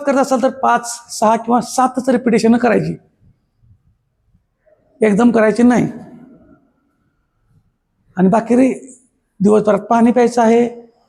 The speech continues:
हालचाली सातत्याने ठेवायच्या आहेत, हॅपी राहायचं आहे, ताणतणाव मुक्त राहायचं आहे. जेवढा कमीत कमी ताण घ्यायचा तेवढा ताण घ्या. कितीही डोक्यात तुम्ही विचार घेतला तरी त्याचा काही सोल्युशन निघणार नाही.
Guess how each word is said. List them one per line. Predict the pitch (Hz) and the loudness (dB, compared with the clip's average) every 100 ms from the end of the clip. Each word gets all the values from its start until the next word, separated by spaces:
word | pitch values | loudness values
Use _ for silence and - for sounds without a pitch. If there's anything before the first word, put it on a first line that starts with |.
| - | -4
हालचाली | 175 - 233 | -2 0 -2
सातत्याने | 233 233 233 233 226 | -2 -4 -2 0 2
ठेवायच्या | 233 226 240 | 2 2 2
आहेत, | 233 - - - 202 | 0 -6 -20 -8 -6
हॅपी | 190 - | -4 -2
राहायचं | 247 226 220 | 2 2 0
आहे, | 233 - | -2 0
ताणतणाव | 233 247 240 240 247 | 2 2 2 2 4
मुक्त | 240 240 - | 4 2 -2
राहायचं | 240 240 233 | 0 0 0
आहे. | 240 240 - - _ _ - 165 | -2 -2 -8 -20 _ _ -10 -2
जेवढा | 233 226 220 269 | 2 2 2 0
कमीत | 269 254 254 | 0 0 2
कमी | 254 247 | 0 0
ताण | 247 240 240 | 0 0 0
घ्यायचा | 226 233 | 0 0
तेवढा | 233 233 233 | 0 0 0
ताण | 233 220 | 0 0
घ्या. | 220 220 220 - _ _ _ _ _ _ _ _ - | 2 0 -2 -12 _ _ _ _ _ _ _ _ -6
कितीही | 208 247 269 | 0 2 2
डोक्यात | 269 262 | 0 -2
तुम्ही | 254 247 | 0 2
विचार | 247 254 | 2 0
घेतला | 226 240 240 240 | -2 0 -2 -2
तरी | 226 | -2
त्याचा | 226 226 | 0 -2
काही | 233 240 233 - _ _ _ _ _ _ _ _ _ _ _ - - - | 0 0 -2 -8 _ _ _ _ _ _ _ _ _ _ _ -20 -20 -18
सोल्युशन | - 269 254 254 269 | -4 0 2 2 4
निघणार | 254 226 190 | 4 2 0
नाही. | 185 | -2